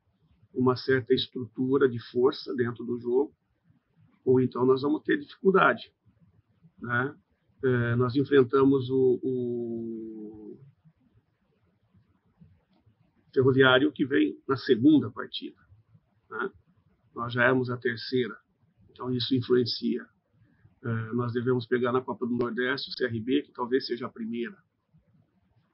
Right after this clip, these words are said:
Então, são situações que a gente tem que,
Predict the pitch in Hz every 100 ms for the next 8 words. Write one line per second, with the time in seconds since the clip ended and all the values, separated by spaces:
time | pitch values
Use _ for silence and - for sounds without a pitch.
0 | _ - 117 123 123 127 147 139 120 120
1 | 123 123 127 143 131 - 127 127 131 -
2 | 175 170 160 165 143 117 127 - 139 123
3 | 117 135 135